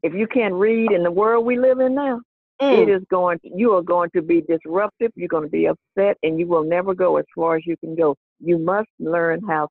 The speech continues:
Speaker 1: to read.
Speaker 2: Yes. Oh my goodness. Oh, wow. Awesome. Awesome. And I'm gonna tell everybody again the names of your books too, so they, 'cause we want people to purchase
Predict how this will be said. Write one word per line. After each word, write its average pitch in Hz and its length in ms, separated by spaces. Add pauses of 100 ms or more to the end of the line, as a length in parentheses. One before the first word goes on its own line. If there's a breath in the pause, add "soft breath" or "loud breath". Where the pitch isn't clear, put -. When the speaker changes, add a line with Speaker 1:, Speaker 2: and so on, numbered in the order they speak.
Speaker 1:
to 156 100
read. 147 340 (880)
Speaker 2:
Yes. 180 640 (600)
Oh 190 260
my 160 240
goodness. 160 580 (180)
Oh, 190 260
wow. 170 500
Awesome. 208 540
Awesome. 185 360
And 175 80
I'm 220 140
gonna 196 220
tell 202 220
everybody 175 460
again 165 500 (300)
the 170 80
names 190 500
of 156 120
your 160 140
books 156 400
too, 160 240
so 156 200
they, 170 200
'cause 160 260
we 190 260
want 180 380
people 175 300
to 151 160
purchase 208 220